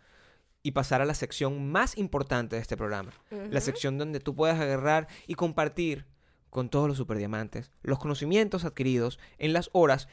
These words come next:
Speaker 1: interminables de ocio que tenemos en este hogar.
Speaker 2: Exactamente. Así que ha llegado el mo-, vamos a hacerlo al mejor estilo de, eh,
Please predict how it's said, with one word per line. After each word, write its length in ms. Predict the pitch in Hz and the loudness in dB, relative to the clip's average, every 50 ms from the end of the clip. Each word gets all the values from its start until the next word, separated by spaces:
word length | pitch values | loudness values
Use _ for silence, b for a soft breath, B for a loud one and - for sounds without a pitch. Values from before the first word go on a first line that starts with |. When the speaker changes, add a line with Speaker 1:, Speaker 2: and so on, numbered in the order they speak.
| b | b
Speaker 1:
interminables 560 | b 170 160 175 160 160 143 123 110 110 117 120 | b -2 0 0 0 0 -2 -4 -4 -2 0 2
de 100 | 117 123 | 2 4
ocio 260 | 127 120 - - 113 | 2 2 0 -4 -6
que 60 | 113 | -6
tenemos 300 | 104 104 101 101 101 101 | -6 -6 -6 -6 -6 -8
en 80 | - - | -8 -8
este 140 | - - | -8 -6
hogar. 120 | - - 80 | -4 -4 -2
Speaker 2:
Exactamente. 760 | - - 190 185 - 190 185 180 175 170 170 - 185 185 185 | -4 -4 -6 -8 -10 -10 -10 -10 -10 -12 -12 -10 -8 -8 -6
Así 240 | 175 185 185 - 233 | -6 -4 -4 -4 -4
que 120 | - 240 233 | -2 0 0
ha 60 | 226 | 0
llegado 400 | 226 220 214 220 220 214 214 214 | 0 -2 -2 0 0 2 2 2
el 60 | 214 | 0
mo-, 120 | 214 196 | 0 0
vamos 240 | - 220 220 285 330 | 0 2 2 2 0
a 40 | 339 | -4
hacerlo 560 | 294 - 240 220 214 226 247 269 277 - - - | -4 0 0 0 2 2 0 0 -2 -2 -4 -2
al 320 | - 214 202 202 196 - | -2 0 0 0 -2 -4
mejor 460 | - 208 208 208 202 185 - 277 285 302 | -6 -8 -8 -8 -8 -6 -2 -2 -2 -2
estilo 680 | 294 - - - - 254 240 247 254 262 269 294 285 b b b b b b | -2 -8 -10 -8 -6 -6 -4 0 0 0 0 0 -4 b b b b b b
de, 480 | b 202 190 220 214 214 220 233 269 - b b b b b b - | b -2 2 4 4 4 4 2 2 0 b b b b b b -4
eh, 480 | 208 202 196 196 190 190 185 - - | 0 2 2 4 2 2 0 -2 -6